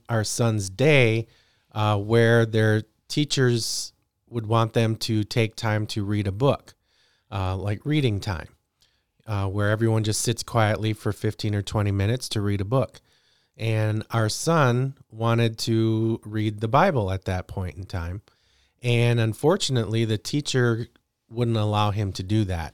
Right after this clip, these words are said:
because of the, the religion, uh, repercussions within the school system where we live. Uh, so he came home to tell us that, and that just kinda really sealed the deal for us,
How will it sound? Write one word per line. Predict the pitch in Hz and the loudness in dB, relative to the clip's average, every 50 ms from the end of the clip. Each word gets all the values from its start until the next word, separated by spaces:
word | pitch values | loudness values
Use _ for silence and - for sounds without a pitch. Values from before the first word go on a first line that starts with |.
| _ _ | _ _
because | - 107 - - - 101 95 90 98 | -18 -16 -10 -6 -4 -4 -2 -2 -2
of | 98 95 90 - - - - - - - _ - | -2 -2 -4 -6 -12 -18 -20 -20 -20 -20 _ -8
the, | 110 101 95 92 95 92 - 143 - _ _ _ - | -4 -4 -2 -2 -4 -6 -8 -12 -16 _ _ _ -8
the | 120 120 | -4 0
religion, | 110 110 107 107 117 127 120 110 113 110 104 104 101 95 92 _ _ _ _ _ _ _ _ - | 2 2 4 4 4 4 4 4 4 2 4 2 0 -2 -4 _ _ _ _ _ _ _ _ -14
uh, | - 95 80 80 - - - - _ _ _ _ _ _ _ _ _ | -10 -8 -8 -8 -10 -12 -14 -20 _ _ _ _ _ _ _ _ _
repercussions | 113 117 113 - 104 92 - - 104 98 - - 104 92 87 | -2 -2 -2 -2 -4 -4 -2 0 0 0 0 -2 -4 -4 -4
within | 101 95 - 104 95 95 | -4 -4 -2 -2 -2 -2
the | 95 92 | -4 -4
school | - - - 104 98 | -4 -4 -4 -4 -4
system | 98 - - 95 - - - 95 | -4 -6 -8 -8 -8 -8 -6 -6
where | 92 92 90 | -4 -4 -4
we | 90 90 90 | -4 -4 -4
live. | 95 101 101 90 87 - _ _ _ _ _ _ _ _ _ | -4 -2 -4 -4 -6 -10 _ _ _ _ _ _ _ _ _
Uh, | - 98 95 95 | -6 -4 -4 -4
so | 95 - - - 120 110 107 107 110 | -4 -4 -2 -2 0 2 2 2 0
he | 110 113 113 | 0 -2 -4
came | - - 135 131 123 | -2 0 0 2 2
home | 123 127 123 120 | 2 0 0 0
to | 113 104 | -2 -2
tell | - - 117 110 110 | -4 -2 -2 -2 -2
us | 107 101 - | -2 -4 -4
that, | - 127 131 123 117 113 - | -2 2 2 2 2 2 2
and | 120 | 0
that | 131 160 - | 0 0 0
just | - 277 - - | -2 -6 -6 -4
kinda | - 135 131 120 113 107 104 101 - - - _ _ _ _ _ | -2 0 2 2 2 2 0 -2 -6 -14 -20 _ _ _ _ _
really | - 165 156 156 143 | -4 0 0 2 0
sealed | 120 - - - - - - - 139 143 139 127 | 0 -2 -4 -8 -8 -6 -2 2 2 4 4 4
the | 123 113 | 2 0
deal | 104 110 107 110 117 120 | 2 2 2 4 2 2
for | - 143 147 156 | 2 2 4 6
us, | 180 214 220 - - | 6 4 2 0 -8